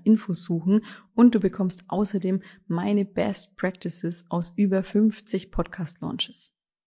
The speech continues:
The Blueprint ist also perfekt für dich, wenn du dir eine genaue Anleitung wünschst,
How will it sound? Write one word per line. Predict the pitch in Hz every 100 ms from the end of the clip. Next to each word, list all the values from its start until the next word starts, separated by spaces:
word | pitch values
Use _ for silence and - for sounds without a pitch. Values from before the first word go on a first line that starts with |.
| _ _ -
The | 208
Blueprint | 226 302 277 233
ist | 226 -
also | 185 196
perfekt | 196 - 185 - 233 240 -
für | -
dich, | 185 196 220 - - -
wenn | 165 156 180 226 285 - _ -
du | 196 196
dir | - 175 175 175 175
eine | 180 180 185
genaue | 190 185 180 190 208 214 -
Anleitung | 190 175 175 165 170 156
wünschst, | 170 202 -